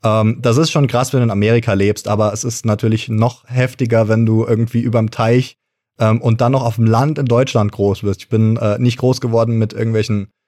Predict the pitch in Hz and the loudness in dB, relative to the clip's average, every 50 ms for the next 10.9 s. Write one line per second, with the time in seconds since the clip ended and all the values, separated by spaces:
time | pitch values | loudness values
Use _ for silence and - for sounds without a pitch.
0 | _ _ _ _ _ - 107 107 - - 131 127 127 131 127 - - 147 139 135 | _ _ _ _ _ -2 -2 -2 0 0 0 0 0 0 -2 -2 0 2 2 2
1 | - - 123 113 117 113 110 113 113 113 - 113 110 117 113 - 117 110 - - | 0 0 0 2 2 2 2 2 2 2 0 -2 -4 -2 -2 -2 -4 -4 -4 -4
2 | 104 101 110 113 123 113 117 117 117 123 107 107 104 107 107 113 117 110 101 107 | -2 0 2 0 0 0 -2 -2 -2 -2 -2 -2 0 0 2 2 2 2 0 0
3 | 107 104 131 147 143 - - 95 - 98 104 120 120 _ _ _ _ _ _ _ | 0 0 0 -2 -2 -2 -6 -4 0 0 0 0 -2 _ _ _ _ _ _ _
4 | _ - 143 147 147 143 143 143 139 123 147 156 190 196 - - - - 139 135 | _ -2 0 0 2 2 2 2 2 2 2 2 0 0 -2 -6 -2 0 0 2
5 | 147 156 165 175 - - _ _ - 131 131 139 - - - - - 127 120 123 | 4 2 2 0 -2 -6 _ _ -2 0 0 -2 -2 -6 -8 -4 0 0 2 2
6 | 131 123 - - 147 135 143 131 123 117 - - - 147 147 143 - - 139 127 | 0 0 0 0 0 2 2 2 0 0 -2 -4 -4 -2 -2 -2 0 0 2 2
7 | 120 120 120 127 131 135 135 117 113 113 113 117 113 - 120 113 110 113 113 110 | 4 4 4 4 4 4 4 4 4 4 4 2 2 2 2 0 0 -2 -6 -14
8 | - - 139 139 135 120 110 107 101 98 95 101 95 92 90 - - 110 107 98 | -8 -4 -2 0 0 0 0 0 0 0 0 0 -2 -2 -4 -4 -4 -4 -2 0
9 | 95 101 95 95 98 - 101 98 104 - 120 123 135 139 147 143 135 135 127 - | 0 0 0 0 0 -2 -2 -2 -2 0 0 2 2 2 2 2 2 0 0 -2
10 | 131 120 - 147 139 - - 113 127 131 135 127 135 143 143 143 147 139 | -2 -2 0 0 -2 0 -2 -2 -2 -2 -2 0 0 -2 -2 -4 -8 -14